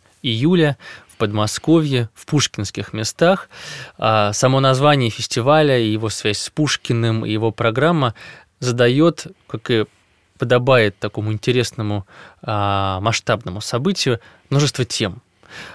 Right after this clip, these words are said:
А, и социальных, и мировоззренческих, философских. Вот постараемся сегодня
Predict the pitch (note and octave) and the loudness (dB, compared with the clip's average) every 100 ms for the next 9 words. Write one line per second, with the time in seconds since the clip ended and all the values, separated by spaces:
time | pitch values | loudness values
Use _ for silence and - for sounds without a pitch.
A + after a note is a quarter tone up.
0 | - - A2 G2+ G2+ G2+ G2+ A2+ - - | -18 -8 -4 -2 -2 -2 -4 -8 -12 -14
1 | - - D#3 F3+ D3+ B2+ - - A#2+ G#2+ | -14 -2 2 4 2 -2 -8 -10 -8 -6
2 | G#2 G2+ - - A#2 A2 G#2+ A#2+ D#3 - | -6 -8 -10 -10 -6 -4 -4 0 0 -2
3 | - A#2+ - A2+ A#2+ - E3 - A2 A2 | -8 -12 -12 -10 -6 -4 -4 -6 -6 -6
4 | A#2 - C3 C#3+ - A#2 C3 C3 A#2+ | -8 -4 0 -2 -4 -6 -2 -2 -2